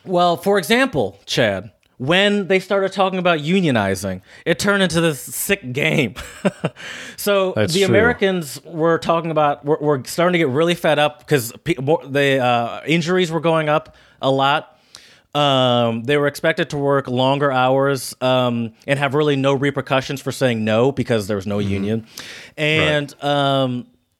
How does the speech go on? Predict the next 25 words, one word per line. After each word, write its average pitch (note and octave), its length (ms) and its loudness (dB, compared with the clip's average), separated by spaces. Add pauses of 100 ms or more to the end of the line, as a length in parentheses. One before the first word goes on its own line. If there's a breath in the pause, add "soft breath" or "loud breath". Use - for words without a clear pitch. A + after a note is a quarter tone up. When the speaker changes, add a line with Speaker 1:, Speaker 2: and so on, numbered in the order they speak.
(500)
Speaker 1:
work E3 260 0
conditions F#3 420 0
were D#3+ 120 2
unsafe. D3 580 2
There C#3 120 2
was, A#2+ 200 -2
you C#3 100 -2
know, A#2 140 2
they B2+ 120 2
work C#3 220 2
with A#2+ 160 -8
glass, B2 380 2
so B2+ 100 2
there A#2 80 4
are A2+ 40 2
a A2 40 2
lot A#2 160 4
of G#2 120 -4
very A#2+ 280 2
hot A#2 300 0
Speaker 2:
Right. F#2 100 4
Speaker 1:
environments. A#2+ 720 -2 (360 loud breath)
Speaker 2:
Right. B2+ 80 2
Speaker 1:
And, A#2+ 580 2
um, A#2 640 0